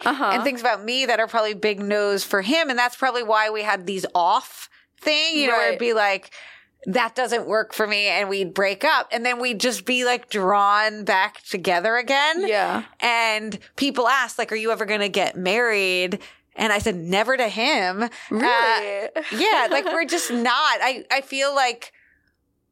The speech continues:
Speaker 2: it's almost like we've been married for twenty years, to
Speaker 1: Right.
Speaker 2: be honest. And, like,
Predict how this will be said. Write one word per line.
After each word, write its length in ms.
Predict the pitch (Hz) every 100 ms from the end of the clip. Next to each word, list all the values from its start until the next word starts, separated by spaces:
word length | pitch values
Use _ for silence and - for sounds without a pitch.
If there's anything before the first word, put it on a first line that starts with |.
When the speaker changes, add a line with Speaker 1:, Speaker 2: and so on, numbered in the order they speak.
| _ _ _ _ - 196 - _ _ -
Speaker 2:
it's 160 | 285
almost 360 | - 302 339 349
like 120 | 311
we've 200 | 254 208
been 240 | 214 226
married 300 | 254 262 277
for 140 | 277 294
twenty 420 | - 285 277 277
years, 320 | 269 277 294
to 80 | 277
Speaker 1:
Right. 140 | 262
Speaker 2:
be 80 | 311
honest. 300 | 285 294 302
And, 340 | - 247 226 -
like, 380 | 226 220 -